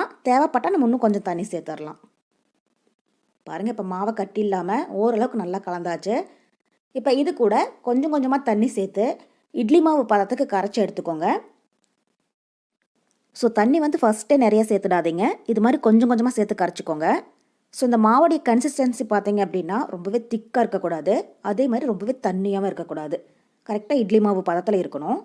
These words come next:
பாருங்க, இந்த அளவுக்கு. ரொம்பவே திக்கா இருந்துச்சுனாலும் நம்ம எண்ணெயில பொரிக்கிற போது புசு புசுன்னு பொரிஞ்சு வராது. தண்ணியா இருந்துச்சு அப்படின்னாலும் பொரிக்கிற போது பிரிஞ்சு போக ஆரம்பிக்கும், அதே மாதிரி எண்ணெயும் குடிக்கும்.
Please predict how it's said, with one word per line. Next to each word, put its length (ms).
பாருங்க, 300
இந்த 160
அளவுக்கு. 320
ரொம்பவே 220
திக்கா 340
இருந்துச்சுனாலும் 680
நம்ம 200
எண்ணெயில 300
பொரிக்கிற 300
போது 240
புசு 180
புசுன்னு 340
பொரிஞ்சு 360
வராது. 320
தண்ணியா 380
இருந்துச்சு 340
அப்படின்னாலும் 560
பொரிக்கிற 340
போது 200
பிரிஞ்சு 320
போக 180
ஆரம்பிக்கும், 540
அதே 160
மாதிரி 220
எண்ணெயும் 320
குடிக்கும். 340